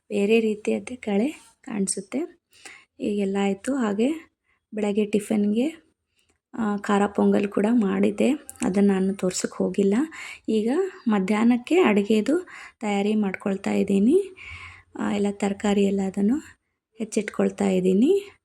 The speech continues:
ಮಧ್ಯಾಹ್ನಕ್ಕೆ, ಆ, ಎಣ್ಣೆಗಾಯಿ ಪಲ್ಯ, ಹಾಗೆ ಜುಣ್ಕದ ವಡೆ, ಮತ್ತು ರೊಟ್ಟಿ, ಅನ್ನ,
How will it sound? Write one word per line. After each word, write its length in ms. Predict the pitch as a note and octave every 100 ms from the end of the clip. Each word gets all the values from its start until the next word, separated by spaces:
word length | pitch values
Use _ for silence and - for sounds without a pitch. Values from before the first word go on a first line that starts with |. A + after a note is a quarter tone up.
| -
ಮಧ್ಯಾಹ್ನಕ್ಕೆ, 680 | G3+ G#3 G3+ G3+ G#3 A#3+ B3+ - - - - _
ಆ, 180 | A#3+ G#3 B3+
ಎಣ್ಣೆಗಾಯಿ 460 | A#3 G#3 G#3 G#3
ಪಲ್ಯ, 360 | G#3 G#3 G3 G#3+ G#3 G#3+ - _ _ _ _ _ _ _ G#3+
ಹಾಗೆ 400 | G3 G3 G3 G3 - - -
ಜುಣ್ಕದ 380 | G#3 G3 G3+ G3+
ವಡೆ, 320 | G3 F#3+ G3+ A3 A#3 _ _ _ _ _ _ _ -
ಮತ್ತು 260 | G#3+ - G#3
ರೊಟ್ಟಿ, 680 | G3 G3+ A3 A3 C4 - _ _ _ _ _ _ _ _ _ _ -
ಅನ್ನ, 300 | G#3 G3+